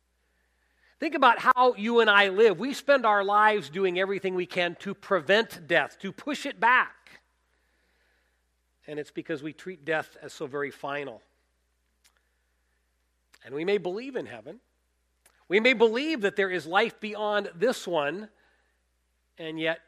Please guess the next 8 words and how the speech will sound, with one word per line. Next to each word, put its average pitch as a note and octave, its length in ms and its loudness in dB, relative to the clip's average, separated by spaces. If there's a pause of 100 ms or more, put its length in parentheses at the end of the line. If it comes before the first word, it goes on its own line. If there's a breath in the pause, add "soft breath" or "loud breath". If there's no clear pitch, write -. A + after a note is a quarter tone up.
we D#3 140 -16
still F#3+ 380 -8
don't D#3+ 220 -4
like D3 380 -10
to D#3+ 100 -14
deal C#3+ 440 -8 (180)
with C3+ 240 -18
death. G#2+ 300 -20